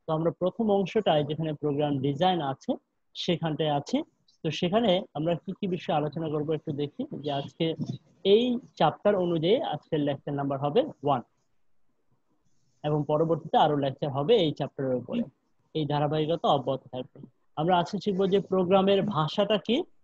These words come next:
আহ, program কি, programmer ভাষাটা কি, এবং এই যে program ভাষার অনেকগুলো প্রজন্ম আছে, generation আছে, সেগুলো সম্পর্কে আমরা একটু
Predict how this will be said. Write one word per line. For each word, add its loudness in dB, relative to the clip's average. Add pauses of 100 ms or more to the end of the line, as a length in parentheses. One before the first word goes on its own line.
(760)
আহ, -2
program 2
কি, 0
programmer -2
ভাষাটা -4
কি, -2
এবং 0 (680)
এই 2
যে 2
program 0
ভাষার 0
অনেকগুলো 0
প্রজন্ম 4
আছে, -4
generation -2
আছে, -10 (400)
সেগুলো 2
সম্পর্কে -4
আমরা -2
একটু -2